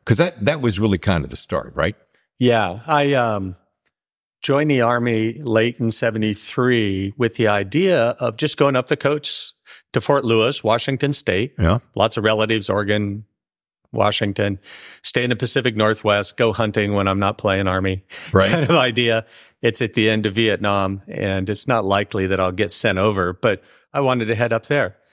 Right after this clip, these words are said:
Speaker 2: And one day the drill instructors take all us buzz-headed, you know, recruits, uh, into a theater on Fort Ord.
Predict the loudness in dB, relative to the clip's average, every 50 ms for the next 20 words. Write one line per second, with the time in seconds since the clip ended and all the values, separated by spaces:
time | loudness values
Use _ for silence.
0 | _ -20 -20 -20 _ _ _ 0 2 2 2 0 0 -2 0 _ 0 0 2 2
1 | 2 2 2 2 0 0 0 0 2 2 0 -2 -6 -10 -16 -16 _ 0 2 2
2 | 2 2 0 -2 0 0 0 0 2 -2 -4 -4 -2 0 -2 0 2 2 2 2
3 | 2 0 0 -2 -6 -12 -4 0 2 2 2 2 0 -2 -2 0 0 0 2 2
4 | 0 -2 -2 -4 -10 _ -4 -2 0 0 0 0 -2 -4 -6 0 2 2 2 4
5 | 2 0 -4 -6 -10 -10 _ -16 -20 -20 -20 -20 -20 -20 _ -2 0 0 0 0
6 | 2 2 2 2 2 0 0 0 2 2 4 2 2 0 -2 -4 0 0 2 2
7 | 2 2 2 2 2 2 0 0 -2 -2 -4 -2 -2 0 0 2 0 0 0 0
8 | -2 -2 -4 -8